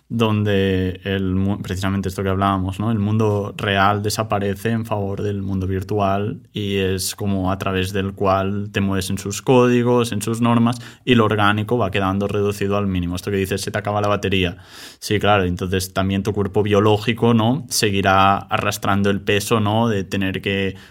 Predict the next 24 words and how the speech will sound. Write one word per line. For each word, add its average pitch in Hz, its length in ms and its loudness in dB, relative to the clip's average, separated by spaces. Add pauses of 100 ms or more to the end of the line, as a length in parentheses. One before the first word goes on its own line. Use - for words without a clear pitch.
(100)
cumplir 101 360 -2
funcionalidades 95 840 0
básicas, 98 760 0
eh, 95 440 -4
comer, 104 720 0
eh, 95 560 0
defecar, 98 640 2
es 95 160 -2
decir, 98 320 -4
como 101 300 -2
que 98 260 -2 (220)
eso 127 140 -2
seguirá 107 280 0
existiendo, 104 640 -4 (560)
pero 92 540 2
será 98 280 0
reducido 101 460 -2
al 104 100 0
mínimo 101 420 -2
cada 92 220 0
vez 92 220 -4
más. - 420 -10
Entonces 98 420 -6
habrá 95 460 -2